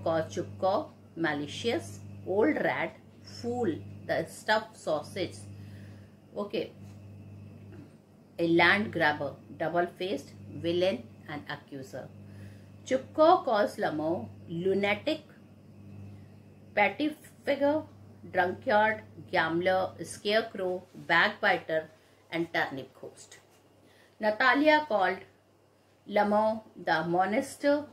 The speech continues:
and rascal. Chupko called Lamo's father a guzzling gambler. Lamo called Natalia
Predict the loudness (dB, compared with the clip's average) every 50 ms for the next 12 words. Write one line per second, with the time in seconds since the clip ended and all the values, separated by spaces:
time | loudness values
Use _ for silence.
0 | -12 _ -4 -2 -2 -2 -4 -8 -10 -10 -8 -4 -2 0 0 -2 -2 -6 -10 -12
1 | -12 -10 -10 -10 -12 -16 _ _ _ _ _ _ _ _ _ _ _ _ _ _
2 | _ _ _ -2 -2 -2 0 4 6 8 8 8 6 6 6 4 6 6 4 4
3 | 4 4 2 0 0 -2 -2 -2 -2 -2 -2 -2 -4 -4 -4 -6 -6 -6 -6 -6
4 | -6 -12 0 2 4 4 4 2 0 0 2 4 4 2 0 -4 -4 0 0 2
5 | 2 0 0 0 2 2 2 0 0 2 4 4 4 4 4 2 2 0 0 0
6 | 0 0 0 0 0 -2 -2 0 4 4 4 4 4 2 0 0